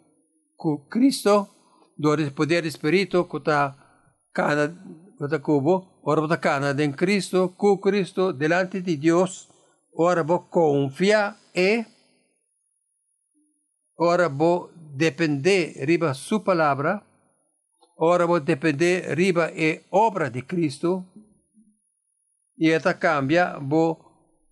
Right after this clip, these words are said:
vista riba Tu gente que bota toca,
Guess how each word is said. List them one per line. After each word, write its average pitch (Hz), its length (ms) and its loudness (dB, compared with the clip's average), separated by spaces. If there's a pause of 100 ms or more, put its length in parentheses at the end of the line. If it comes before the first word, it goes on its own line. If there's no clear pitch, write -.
(540)
vista 165 720 0
riba 160 540 0 (420)
Tu 190 200 0
gente 190 280 0
que 160 120 -4
bota 147 260 -2
toca, 185 720 -2